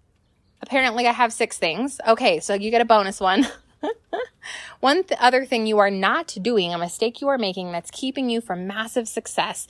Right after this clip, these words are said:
is you are not outsourcing anything, or you're not outsourcing enough.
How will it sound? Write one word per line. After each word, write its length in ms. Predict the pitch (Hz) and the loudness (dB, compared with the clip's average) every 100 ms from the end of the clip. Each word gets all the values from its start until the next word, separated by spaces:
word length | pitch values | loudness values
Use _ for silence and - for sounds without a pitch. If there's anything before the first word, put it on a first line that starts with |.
| - - - | -18 -14 -6
is 140 | 240 | 0
you 100 | 294 | 4
are 120 | 311 | 6
not 200 | 277 240 | 6 2
outsourcing 800 | - 156 - 165 143 - 165 160 - - | 2 0 2 -2 -2 -6 -6 -8 -12 -16
anything, 600 | 135 131 - 143 131 135 _ _ - - | -14 -14 -14 -14 -14 -16 _ _ -20 0
or 380 | 403 381 311 311 _ - - _ | 6 6 6 -2 _ -20 -20 _
you're 140 | 311 381 | 2 4
not 140 | 320 | 6
outsourcing 720 | 220 214 - 190 180 190 185 - | 6 4 4 0 0 -4 -4 0
enough. 440 | 294 330 - - | 2 2 0 -14